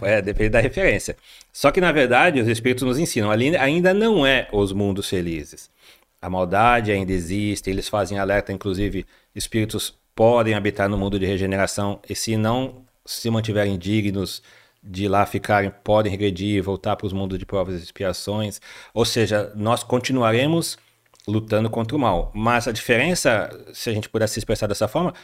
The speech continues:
nós efetivamente estaremos lutando contra o mal que existe em nós. Efetivamente, de forma dedicada, intensa, empenhados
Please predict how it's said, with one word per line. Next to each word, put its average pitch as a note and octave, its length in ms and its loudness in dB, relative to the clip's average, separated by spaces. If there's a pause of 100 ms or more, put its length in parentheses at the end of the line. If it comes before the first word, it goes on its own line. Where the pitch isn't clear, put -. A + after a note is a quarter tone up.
(200)
nós A#2+ 220 0
efetivamente D#3 720 0
estaremos C3+ 460 0
lutando D#3 520 2
contra B2+ 240 -2
o A2+ 40 0
mal G2+ 140 2
que G#2+ 120 -4
existe F#2+ 260 -4
em F2+ 40 -4
nós. D#2 300 -8 (580)
Efetivamente, B2 880 0
de G#2 120 -4
forma G#2 300 0
dedicada, G#2 800 2
intensa, G#2 800 -2
empenhados G2+ 800 -2